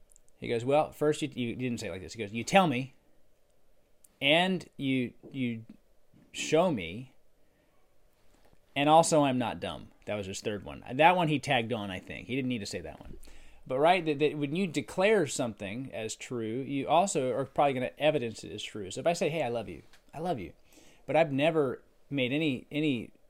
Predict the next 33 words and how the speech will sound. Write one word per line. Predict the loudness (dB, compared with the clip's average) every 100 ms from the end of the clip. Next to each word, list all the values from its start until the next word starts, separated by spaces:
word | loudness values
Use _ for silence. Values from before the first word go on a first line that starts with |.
| -14 -12 -4
demonstration | 0 0 -2 -4 -2 -2 -4 -10
of | -8
that | -8 -8
love | -8 -10
to | -10 -10
you, | -8
then | -8 -4
all | -4
that | -4
sounds | -6 -6
like | -6 -6
are |
words, | -4 -4 -4 -6
right? | -6 -6 -16 -20 -20 -2
So | 0 2
if | 0
somebody | -2 0 0
had | 0
come | -2
into | 0
the | 0
world | 2 0 -2 -4
and |
they | -4
have | -4
said, | -2 -2
"Hey, | 0 2 2 0
kingdom | -2 -2
of | 0
God's | 4 2 2
here, | 0 0
turn, | -2 -4 -2 -2
turn, | -2 -2 -2 -2